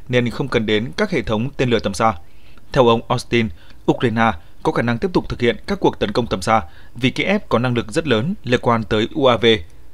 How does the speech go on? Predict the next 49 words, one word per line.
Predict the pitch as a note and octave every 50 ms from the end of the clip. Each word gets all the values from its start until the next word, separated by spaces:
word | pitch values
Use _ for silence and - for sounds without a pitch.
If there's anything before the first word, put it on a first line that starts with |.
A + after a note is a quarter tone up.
| - -
Tuy | - A#2+
nhiên, | A#2+ A#2+ A#2+ A2+ G2+ - - -
ông | - B2 A#2 A#2
Austin | C#3 C3 - - - A#2+ A2+ A2 G#2 - -
cũng | D#3+ E3 E3+
nói | C#3 B2 B2 -
thẳng | D#3 C3+ A2+ F#2 - - - - - -
và | B2 A#2+ A#2 A2+ A2+
lưu | A#2 B2+ C3 B2+
ý | C#3 A#2
rằng | A2+ C3+ B2 A2+ G2+ - - - - - -
Nga | C3 B2+ A#2+ A#2
đã | G#2+ B2
điều | E3 F3+ F#3 B2+
chuyển | - - B2+ A2
các | G2+ - E3+
máy | C3 A2
bay | G#2 A#2+ A#2+ A2+
được | A#2 A#2 G#2+
sử | - A#2+ G#2
dụng | G2 A#2 A2+ - -
trong | - - B2 A#2 A#2 A2
chiến | - - A2 B2
sự | - E3+ D3+ C3 - - -
ở | - C#3 B2 A2+ - -
Ukraine | B2+ - B2+ A2 A2+ A#2 A2+ - - - - - - -
tới | - B2+
các | - G#3+ G3+ F3
vị | D#3 D#3+ A#2+
trí | G2 - A2+ A2
vượt | B2+ E3 F3 F#3 -
ngoài | A2+ A2+ A2
tầm | G#2 - A2 G#2
bắn | G2+ G#2 A2 C3+ D#3+ -
của | - C3+ A#2+ A2 - -
atac | - A#2+ A2+ - D#3 - B2+ A#2
M | -
S | D#3+ G3 G3+ - - - - - - -
nếu | - B2 A#2+
các | - F#3+ F#3
tên | - F3 E3
lửa | C#3 A2
này | G2+ A2 G#2+ G#2+ G#2+
được | A2 A2+ -
bố | A2 A2 G#2+
trí | - - G#2+ A2 B2
trên | B2 - C3 A#2+
lãnh | A2+ A#2 B2+ F3+
thổ | - - D#3 B2+ A2+